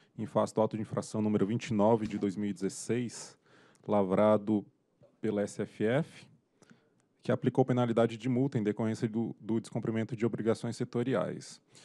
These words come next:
Relator, diretor Thiago de Barros Correia, e também para este item há um pedido de sustentação oral.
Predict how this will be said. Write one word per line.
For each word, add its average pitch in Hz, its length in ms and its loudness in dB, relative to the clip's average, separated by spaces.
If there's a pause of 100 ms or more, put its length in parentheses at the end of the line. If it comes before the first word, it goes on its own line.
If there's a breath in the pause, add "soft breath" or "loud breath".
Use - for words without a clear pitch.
(200 soft breath)
Relator, 101 380 -2
diretor 101 480 -4 (260)
Thiago 98 260 0
de 92 120 -4
Barros 90 240 -2
Correia, 143 680 0
e 120 140 -2
também 107 280 -2
para 101 160 -4
este 104 280 -6
item 147 640 -2
há 117 100 -4
um 117 100 0
pedido 107 460 0
de 104 80 -6
sustentação 117 560 -10
oral. - 260 -8